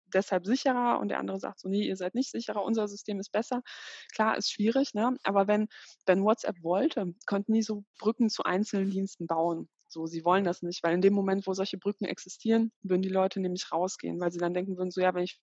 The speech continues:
Speaker 1: über Signal meine WhatsApp-Kontakte erreiche,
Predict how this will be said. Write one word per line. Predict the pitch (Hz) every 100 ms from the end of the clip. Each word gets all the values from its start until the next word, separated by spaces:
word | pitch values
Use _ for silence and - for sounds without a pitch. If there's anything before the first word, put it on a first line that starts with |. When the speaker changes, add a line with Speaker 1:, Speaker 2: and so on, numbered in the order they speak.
| -
Speaker 1:
über | 185 180
Signal | - 254 254 240
meine | 208 190
WhatsApp-Kontakte | 208 - 254 _ - 277 254 - 247 233 -
erreiche, | - - 240 247